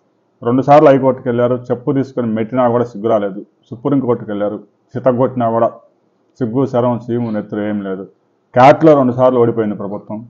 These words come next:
అయినా ఏం. మరలా సో-, హైకోర్టుకు వెళ్ళారు. సిగ్గు, శరం, మానం, మానవత్వం ఉన్నాడు ఎవడన్నా అయితే, ఒక సీనియర్ పోలీస్ ఐపీఎస్ అధికారిని ఐదు సంవత్సరాలుగా కోర్టుల చుట్టూ తిప్పుతున్నారు.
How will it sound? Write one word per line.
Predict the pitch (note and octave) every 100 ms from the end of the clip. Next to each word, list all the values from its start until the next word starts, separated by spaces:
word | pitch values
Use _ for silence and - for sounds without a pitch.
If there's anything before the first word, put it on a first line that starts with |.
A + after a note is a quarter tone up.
| _
అయినా | G2+ A2+ A2 G2+
ఏం. | G#2+ A2 F#2 - _ _ _ _ _ _ _ _ _ _ _ _ _ _ _
మరలా | C3 D#3 -
సో-, | D3+
హైకోర్టుకు | C3+ B2 A#2 F2+
వెళ్ళారు. | F#2+ F#2 F2 _ _ _ _ _ _ _ _ _ _ -
సిగ్గు, | G#2+ B2+ C3+
శరం, | C3+ A2+ B2 B2 A2+ - _
మానం, | G2+ A2+ B2+ C3+ A#2
మానవత్వం | A2+ B2+ B2 A#2+
ఉన్నాడు | A2 A2 G2+
ఎవడన్నా | G#2 G#2+ G2+
అయితే, | F#2+ A2+ - _ _ _ _ _ _ _ _ _ _ _ -
ఒక | - G#2+
సీనియర్ | - B2 C3 C3 A2 - -
పోలీస్ | A#2 A#2 - -
ఐపీఎస్ | G#2+ - A2+ G#2 G2
అధికారిని | F#2+ G2+ G#2 A#2 D#3 -
ఐదు | G#2+ B2 B2 A#2+
సంవత్సరాలుగా | - A#2+ C#3 C#3+ C#3 B2+ A#2
కోర్టుల | A2+ A2+ G2+ G2+
చుట్టూ | G#2 F#2+
తిప్పుతున్నారు. | F2 _ F#2+ F2+